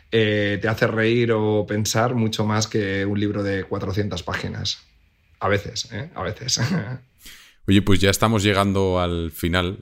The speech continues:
Speaker 2: a la última, la última pregunta. O sea, yo lo primero, darte las gracias, porque yo creo que hemos entendido muchas cosas y has contado cosas ahí interesantes, anécdotas,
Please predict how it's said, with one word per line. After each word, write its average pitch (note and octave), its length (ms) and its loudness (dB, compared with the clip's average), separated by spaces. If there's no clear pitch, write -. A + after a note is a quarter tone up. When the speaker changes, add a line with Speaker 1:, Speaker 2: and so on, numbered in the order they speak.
Speaker 2:
a - 100 -10
la D2 100 -2
última, D#2 800 0
la D2 140 -4
última D#2+ 340 -4
pregunta. D#2+ 560 -6
O - 40 -20
sea, C#2+ 180 -4
yo D2 140 -2
lo D#2+ 200 -4
primero, D#2+ 280 2
darte E2+ 240 2
las D#2 160 -2
gracias, E2+ 400 -2
porque C#2+ 560 -4
yo D2 140 -4
creo D2+ 160 -4
que D#2+ 80 -2
hemos D2+ 480 -2
entendido E2 1000 2
muchas F#2 500 0
cosas F#2 600 0
y E2 240 2
has D#2 120 -2
contado E2+ 280 -2
cosas D#2+ 240 -2
ahí E2 120 0
interesantes, D#2+ 560 -4
anécdotas, D#2+ 760 -4